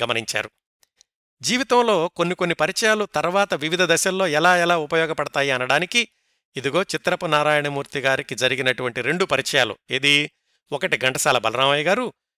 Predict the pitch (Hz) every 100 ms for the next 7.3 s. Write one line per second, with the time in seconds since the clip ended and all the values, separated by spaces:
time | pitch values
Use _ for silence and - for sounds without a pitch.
0 | _ 143 165 160 139 139 160 160 147 127
1 | 110 120 120 107 - _ _ _ - 147
2 | 208 247 196 185 175 196 190 139 151 -
3 | _ _ _ 131 143 151 151 143 - 123
4 | - - 214 170 185 185 175 - 165 208
5 | 214 180 160 180 208 156 147 147 156 180
6 | 170 160 139 127 143 135 135 - 113 -
7 | 110 107